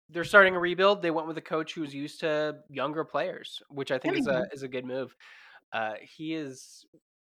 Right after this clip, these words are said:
Speaker 1: definitely one of the more interesting ones. I've never seen a coach run so many eleven forward, seven defensemen games.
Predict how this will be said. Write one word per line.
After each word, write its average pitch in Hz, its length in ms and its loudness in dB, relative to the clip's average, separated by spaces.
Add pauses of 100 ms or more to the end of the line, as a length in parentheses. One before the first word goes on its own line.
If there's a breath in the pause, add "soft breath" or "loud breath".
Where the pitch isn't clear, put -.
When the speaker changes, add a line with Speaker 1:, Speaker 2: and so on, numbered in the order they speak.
(180)
Speaker 1:
definitely 180 320 -2
one 190 80 4
of 175 60 4
the 185 60 0
more 170 200 2
interesting 165 400 -6
ones. 131 340 -8
I've 143 220 -4
never 151 220 -8
seen 156 240 -6
a 135 200 -2 (140)
coach 156 460 -4
run 143 320 0
so 147 280 -2
many 139 440 -2 (500 soft breath)
eleven 139 440 2
forward, 139 520 -2
seven 139 400 -4
defensemen 123 640 -8
games. 123 600 -10